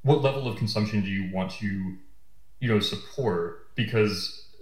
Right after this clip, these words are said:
like, a fast fashion brand might be able to afford to take smaller margins because they're producing so, so much, right? Like, millions of garments a year.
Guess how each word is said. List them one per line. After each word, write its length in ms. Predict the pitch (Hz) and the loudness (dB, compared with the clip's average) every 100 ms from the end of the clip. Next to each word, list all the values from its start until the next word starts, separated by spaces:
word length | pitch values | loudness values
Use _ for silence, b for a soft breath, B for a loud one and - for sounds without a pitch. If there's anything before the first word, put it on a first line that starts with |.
| - | -2
like, 120 | 139 | 2
a 60 | 123 | 2
fast 240 | - 131 | 2 2
fashion 220 | - 117 117 | 2 2 4
brand 140 | 104 | 4
might 160 | 98 98 | 4 2
be 60 | |
able 100 | 98 | 2
to 80 | 92 | 0
afford 320 | 92 - 113 | -4 -2 0
to 40 | 107 | 0
take 180 | 104 92 | -2 -2
smaller 300 | - 101 92 | 0 0 2
margins 320 | 95 104 131 | 2 2 0
because 260 | 110 104 | 2 0
they're 100 | 104 | 0
producing 380 | 92 98 95 107 | -2 -2 -4 -2
so, 400 | 101 - 107 113 | -4 -2 0 0
so 220 | 101 107 | 0 2
much, 320 | 95 95 90 107 | 2 0 -2 0
right? 160 | 104 | 2
Like, 160 | 104 104 | 2 4
millions 560 | 113 113 107 95 92 | 4 4 4 2 0
of 160 | 98 92 | -2 -2
garments 380 | 101 98 95 90 | 0 0 0 -2
a 40 | |
year. 500 | 98 110 113 98 101 | 0 2 2 2 -2